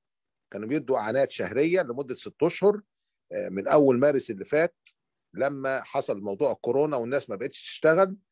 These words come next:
فالنهاردة قواعد البيانات عندنا بقت الحمد لله هنقول تسعة وتسعين في المية، مش هنقول مية في المية سليمة وبياناتها دقيقة، آه، لأقصى درجة. فطبعًا دي مهمة جدًا. الحاجة التانية إن مشاريع التحول الرقمي في مصر الحقيقة ماشية،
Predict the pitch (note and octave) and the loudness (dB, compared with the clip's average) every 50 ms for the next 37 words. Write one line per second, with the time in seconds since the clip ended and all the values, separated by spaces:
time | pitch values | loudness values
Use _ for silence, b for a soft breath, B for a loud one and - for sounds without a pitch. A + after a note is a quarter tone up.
0 | _ _ _ _ _ _ _ - - C#3+ C#3 - - B2+ A#2+ A#2+ B2+ E3+ F3+ F3 | _ _ _ _ _ _ _ 4 6 6 6 4 0 -4 -4 -2 0 0 0 2
1 | D3 E3+ - - C3 D#3 D#3 D3+ B2+ A2+ C3 C#3+ D3+ D3 - A#2+ G#2+ A2+ A#2 C3+ | 0 -2 0 -2 0 0 0 -2 -2 -4 -4 -4 -4 -4 -4 -6 -8 -2 0 0
2 | D3 D3+ D#3 D3+ C#3 _ _ _ _ _ _ _ _ _ _ _ _ _ _ _ | 2 2 2 0 -2 _ _ _ _ _ _ _ _ _ _ _ _ _ _ _
3 | - - G#2 A2 B2+ A#2+ - A2+ G2+ - - D#3+ E3 D3+ C3 B2 A#2+ A#2 A#2+ C#3+ | -20 -6 -2 0 0 0 0 -4 -6 0 2 2 2 2 0 0 -2 0 2 4
4 | D#3 E3+ E3+ - - A#2 B2+ D3 E3 - - D#3 - C#3 A#2+ G#2+ - - D3 C3 | 4 4 4 0 -4 -10 -10 -8 -8 -6 -6 -6 -2 -2 -2 -2 -2 -4 -6 -6
5 | - G#2+ A2 C3+ C#3+ B2 - - A#2 C#3+ C#3 C3+ C3+ B2 - G#2 G2+ A#2 C#3+ D#3+ | -6 -4 0 0 0 0 -2 -4 -4 -2 0 2 0 0 0 -4 -2 2 2 4
6 | E3 E3 - b b b b b _ - - A#2 G#2+ A#2+ D3 E3+ F#3 F3+ F3 D#3 | 4 2 2 b b b b b _ 0 2 4 6 6 6 6 6 6 6 6
7 | B2 A#2 A#2+ A#2 C3+ D#3 - B2+ G#2+ F#2+ F#2+ - D#3 D3 - - D3 D3+ - _ | 6 6 6 4 4 2 -2 -2 -4 -6 -4 -4 -4 -2 0 0 0 0 -2 _
8 | _ _ _ _ _ _ _ - - G2+ G2 F#2+ G#2+ D#3+ - - - - G2 A2 | _ _ _ _ _ _ _ -10 -8 -8 -6 -4 0 0 0 0 0 2 2 4
9 | A2 G2 F#2 - - - _ - G2 G#2+ A2+ A#2 A2+ - _ - E3 D#3+ D#3+ C#3+ | 4 4 0 -4 -10 -16 _ -6 -2 -2 -2 -2 -4 -6 _ -4 -2 0 0 -2
10 | C#3 B2+ D3 D3 C#3 C3 D#3+ D#3+ C#3+ C3 B2 D3+ D#3 C#3+ C3+ C#3+ C#3+ C#3+ C3+ - | -2 -4 -6 -6 -6 -6 -4 -4 -4 -4 -4 -4 -4 -2 -2 -2 -2 -2 -6 -12
11 | _ _ _ _ _ _ _ _ - A2+ G#2 - - - F#3+ F#3+ F3+ - - F3+ | _ _ _ _ _ _ _ _ -4 -4 -4 0 2 4 6 6 4 6 6 4
12 | F#3+ F#3 F#3 F#3 F3 D3 D3 D3+ D3+ C#3+ C3 A#2 - - A#2 B2+ D3+ E3+ F3 B2+ | 4 4 2 0 -2 -2 -4 -6 -6 -6 -6 -6 -2 0 0 0 2 4 4 4
13 | F#2+ E2+ - _ _ _ - - _ - - D3+ D3+ D3 C#3 A#2+ A2+ C3 D3 - | 4 0 -6 _ _ _ -20 -20 _ -4 0 2 2 2 2 0 0 -2 -2 -4
14 | A#2+ G#2 - - A#2 C3 D#3 - - A2+ F2+ - C3+ D3+ C3+ B2 C#3+ D3+ - - | -8 -10 -10 -6 -2 -2 -2 -2 -4 -10 -10 -4 0 0 2 2 2 0 0 0
15 | E3 F3 F3 | 0 0 0